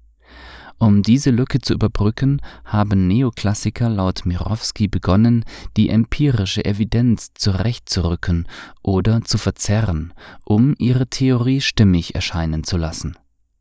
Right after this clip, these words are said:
Anstatt den längst überfälligen Paradigmenwechsel in der Mainstream-Ökonomie einzuleiten, klammern sie sich stur an ihre mathematischen Modelle. Mirowski beschreibt anschaulich die Lethargie der Mainstream-Orthodoxie.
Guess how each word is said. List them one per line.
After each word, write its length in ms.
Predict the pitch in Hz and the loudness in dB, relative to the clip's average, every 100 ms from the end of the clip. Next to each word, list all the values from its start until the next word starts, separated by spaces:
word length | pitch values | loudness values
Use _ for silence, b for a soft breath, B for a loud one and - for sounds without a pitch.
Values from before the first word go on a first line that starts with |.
| _ B B B B | _ B B B B
Anstatt 420 | - 123 - 139 131 | 0 0 2 -2 0
den 120 | 117 | 0
längst 420 | 107 123 127 - | 2 0 -2 -2
überfälligen 760 | 131 131 117 117 107 101 101 | 0 0 2 0 0 2 0
Paradigmenwechsel 1080 | - 98 98 - 110 98 90 85 85 - 98 | 0 0 0 -2 0 0 2 0 -4 -4 -2
in 160 | - 92 | -2 0
der 100 | 87 | 0
Mainstream-Ökonomie 1300 | 87 92 120 - - 101 98 - - 104 95 95 101 | 0 0 0 -2 -4 0 0 0 0 0 2 2 0
einzuleiten, 840 | 95 92 - 107 107 107 - 117 B B B - | 0 -2 0 0 0 -2 0 0 B B B -4
klammern 420 | - 101 117 131 | 2 4 4 2
sie 120 | 127 | 0
sich 240 | 127 135 - | -2 -4 -6
stur 480 | - 139 151 143 - | -4 0 2 0 0
an 120 | 131 | 0
ihre 260 | - 117 113 | 0 0 2
mathematischen 880 | 110 110 123 110 87 90 101 - 104 | 0 0 0 2 0 -2 -2 0 0
Modelle. 520 | 113 117 117 87 95 _ _ _ _ _ _ B B B | 2 0 0 -6 -10 _ _ _ _ _ _ B B B
Mirowski 600 | - 101 95 104 - 147 | 4 4 4 -2 -2 -2
beschreibt 520 | 127 - 113 117 - | 0 -2 -2 -4 -4
anschaulich 600 | - 101 - 120 120 120 | 0 0 2 2 2 0
die 100 | - | 0
Lethargie 680 | 104 107 - 110 98 127 123 | 2 2 2 0 0 -2 -2
der 160 | 110 87 | 0 -2
Mainstream-Orthodoxie. 1600 | 87 95 101 - - 90 85 87 95 - - 87 - 101 87 90 | 0 2 2 -2 -2 0 0 0 -2 -2 -4 -4 -2 0 0 -2